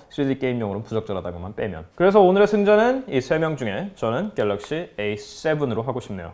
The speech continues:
선택에 도움이 되셨으면 좋겠고요. 저희 인스타그램, 페이스북, 트위터, 구글 플러스에서 만나볼 수 있는 거 아시죠?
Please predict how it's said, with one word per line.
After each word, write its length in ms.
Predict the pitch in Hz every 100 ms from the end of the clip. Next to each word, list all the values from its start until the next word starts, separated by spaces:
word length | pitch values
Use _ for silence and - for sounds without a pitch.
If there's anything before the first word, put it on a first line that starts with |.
| -
선택에 300 | - 220 240
도움이 220 | 208 214
되셨으면 440 | 185 185 202 214 202
좋겠고요. 680 | 170 190 185 180 226 269 - -
저희 200 | 151 151
인스타그램, 320 | 135 165 160
페이스북, 280 | 156 156 139
트위터, 240 | - 143 143
구글 180 | 120
플러스에서 380 | 117 131 123 117
만나볼 300 | 113 107 117
수 100 | 113
있는 160 | 117 113
거 80 | 117
아시죠? 300 | - -